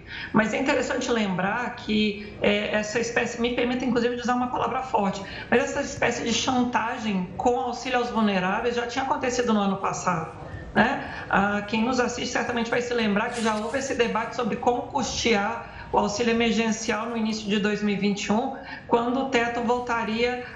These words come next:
a vigorar plenamente, porque a emenda do orçamento de guerra não foi prorrogada, né? É, então, a gente viveu um pouco disso no debate daquela emenda emergencial. A emenda emergencial foi aprovada em março de dois mil e vinte e um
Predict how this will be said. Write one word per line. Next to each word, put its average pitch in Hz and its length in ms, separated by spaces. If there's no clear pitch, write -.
a 208 120
vigorar 214 440
plenamente, 233 500
porque - 220
a 254 60
emenda 226 240
do 208 100
orçamento 208 440
de 214 100
guerra 214 240
não 240 140
foi 240 140
prorrogada, 208 680
né? 247 300
É, 214 380
então, 247 160
a 285 40
gente 311 220
viveu 233 320
um - 120
pouco 214 280
disso 269 320
no 233 120
debate 214 500
daquela 240 360
emenda 226 300
emergencial. 233 840
A 196 80
emenda 240 340
emergencial 233 520
foi 247 140
aprovada 208 420
em 208 60
março 220 540
de 202 140
dois 214 220
mil 196 100
e - 40
vinte 190 240
e - 80
um 208 300